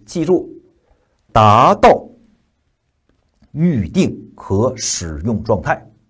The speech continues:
有的时候啊，咱们注会考试啊，这个题啊，他这么给你写，说四月十五号这一天啊，达到了预定可使用状态，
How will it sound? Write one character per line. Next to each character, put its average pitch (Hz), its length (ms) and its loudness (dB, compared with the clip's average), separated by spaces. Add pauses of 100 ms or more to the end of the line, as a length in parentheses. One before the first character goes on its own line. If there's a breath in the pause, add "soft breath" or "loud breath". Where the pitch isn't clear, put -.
(760 soft breath)
有 143 220 6
的 269 100 6
时 123 160 0
候 123 100 0
啊， 113 120 8
咱 123 160 4
们 214 100 2
注 214 140 -4
会 220 120 4
考 95 200 0
试 170 100 -2
啊， 120 100 6
这 151 120 -2
个 143 40 -2
题 - 220 -6
啊， 104 180 2 (200)
他 - 120 -4
这 208 140 0
么 175 100 0 (140)
给 101 100 -4
你 98 120 -2
写， 71 280 -12 (560 soft breath)
说 190 220 0
四 190 340 -6
月 180 140 4
十 - 160 -4
五 147 160 -4
号 143 160 -2
这 147 140 -4
一 135 100 -2
天 151 420 -4 (440)
啊， 98 260 -4
达 104 320 -2
到 190 200 0
了 107 120 -2
预 143 240 -8
定 113 240 -6
可 120 260 -8
使 135 200 -10
用 107 100 -8
状 117 160 -8
态， 123 260 -4